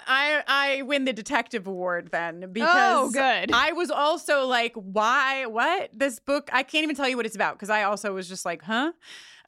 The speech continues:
Speaker 1: It said something like, "Just like Holden Caulfield," and I was like, "I, what?"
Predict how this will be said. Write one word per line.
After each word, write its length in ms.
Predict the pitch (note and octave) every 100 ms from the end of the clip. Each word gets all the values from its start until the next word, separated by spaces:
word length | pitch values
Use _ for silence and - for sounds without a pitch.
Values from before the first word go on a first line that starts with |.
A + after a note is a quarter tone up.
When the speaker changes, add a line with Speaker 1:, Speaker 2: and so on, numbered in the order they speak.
| -
Speaker 1:
It 120 | -
said 180 | - E4
something 320 | F4+ D#4+ C#4+
like, 300 | C#4 B3+ A#3+
"Just 240 | A3 E4 -
like 160 | G#3+
Holden 360 | G3+ C#4+ D4+ D4+
Caulfield," 540 | C4 A#3+ G3+ E3 D#3
and 80 | F#3
I 40 | G3+
was 100 | G3+
like, 140 | G#3
"I, 160 | - B3
what?" 320 | G#3+ C4 C#4+